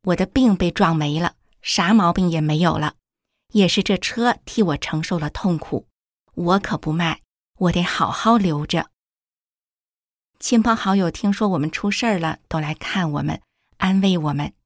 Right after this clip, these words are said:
一听我们讲的经过，都赞叹地说：“这是你们两口子修好了，这大车祸你俩没伤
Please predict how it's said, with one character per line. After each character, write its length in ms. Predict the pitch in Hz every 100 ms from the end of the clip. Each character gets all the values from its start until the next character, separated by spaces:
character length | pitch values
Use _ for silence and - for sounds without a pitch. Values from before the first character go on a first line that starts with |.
| _ _ _ _ _ -
一 140 | 247
听 260 | - 254 247
我 140 | 190
们 120 | 175
讲 220 | 208 190 151
的 80 |
经 300 | 165 233 240
过， 280 | 240 214 - _ _ _ -
都 120 | 175
赞 240 | - 170
叹 220 | 160 - 151
地 100 | 143
说 380 | - 175 170 _ _ _ _ _ _ _ -
：“这 160 | 262
是 140 | 254 240
你 100 | 202
们 140 | 185
两 240 | 170 185
口 260 | 226 190 127
子 100 | - 156 147
修 340 | - 262 262
好 320 | 262 - 170 -
了， 240 | 147 - _ _ _ _
这 180 | - 277
大 200 | - 160
车 240 | 160 - 175
祸 380 | - 185 147 - _ _
你 180 | 202 214
俩 200 | 220 147
没 160 | 165 170
伤 320 | - 185